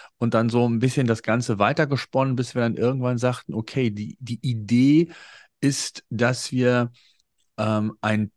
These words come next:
Tool schaffen, um m-, Unternehmen es auf einfache Art und Weise möglich zu machen,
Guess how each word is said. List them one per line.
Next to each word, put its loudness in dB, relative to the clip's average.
Tool 2
schaffen, -2
um 2
m-, -2
Unternehmen 2
es -6
auf 0
einfache 0
Art -2
und -2
Weise 4
möglich -2
zu -4
machen, -2